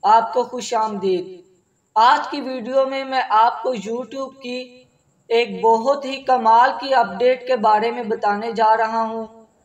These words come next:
जिसमें आप लोग मोनेटाइजेशन के बगैर भी पैसे कमा सकते हैं।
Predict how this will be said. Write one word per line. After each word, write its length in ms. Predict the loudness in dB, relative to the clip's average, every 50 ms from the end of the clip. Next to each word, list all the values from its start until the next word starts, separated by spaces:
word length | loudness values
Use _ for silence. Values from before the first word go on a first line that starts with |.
| _ _ _ _ -10
जिसमें 400 | -10 -10 -8 -8 -6 -2 0 2
आप 340 | 4 4 4 4 4 2 4
लोग 240 | 4 6 4 4 2 -2 -8 -14 -18 _ _ _ _ -6
मोनेटाइजेशन 880 | -4 -2 -2 -4 -2 0 0 0 0 0 0 -4 -4 -4 -6 -8 -8 -4
के 140 | -2 -2 -2 0
बगैर 420 | -2 -4 -2 0 2 2 2 2 0
भी 140 | -2 -6 -4 -2
पैसे 320 | -2 -2 -2 -4 -8 -8
कमा 340 | -8 -8 -6 -4 -2 -2 -2 -4
सकते 340 | -8 -12 -14 -10 -8 -8 -6
हैं। 260 | -6 -6 -8 -8